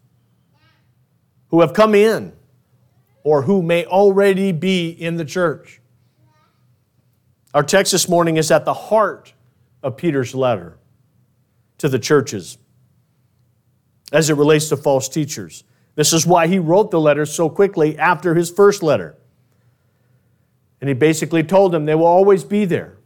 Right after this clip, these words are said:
And so we need to be discerning as to their characteristics. We need to be discerning as to their false teaching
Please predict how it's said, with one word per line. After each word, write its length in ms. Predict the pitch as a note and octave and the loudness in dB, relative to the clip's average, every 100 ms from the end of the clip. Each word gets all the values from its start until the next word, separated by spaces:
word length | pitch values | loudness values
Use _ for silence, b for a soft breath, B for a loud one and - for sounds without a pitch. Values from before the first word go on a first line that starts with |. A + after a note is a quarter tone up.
| _ _ _ _ _ _ _ | _ _ _ _ _ _ _
And 80 | C3 | -10
so 160 | A2+ F3 | 0 2
we 380 | F3 A3+ B3 B3 | 4 2 2 0
need 320 | A3 A3 G3+ | 2 2 0
to 80 | G3 | 2
be 160 | G3+ | 2
discerning 640 | F3+ F3+ - F#3+ F#3 C3 - _ _ _ _ _ _ _ _ _ _ | 2 0 2 0 0 -2 -8 _ _ _ _ _ _ _ _ _ _
as 200 | E3 E3+ | -2 -2
to 120 | E3 F3+ | 0 0
their 160 | D#3+ | 0
characteristics. 840 | - F#3 F#3 - E3+ G3 G3 G3+ - | 0 0 0 -2 -2 -2 -2 -6 -4
We 140 | G3 | -2
need 180 | G3 F3 | -2 -2
to 60 | |
be 120 | E3+ F3 | -4 -4
discerning 580 | D#3+ D#3 G3 G3 F3 B B | -6 -4 -4 -2 -6 B B
as 220 | F#3 F#3 F3 | -2 -2 0
to 120 | G3 | -2
their 200 | D#3+ D3 | 0 0
false 400 | D3+ F3 F3 E3+ | 2 4 4 0
teaching 580 | - G3 F3+ - A#2+ | -2 -2 -2 -6 -8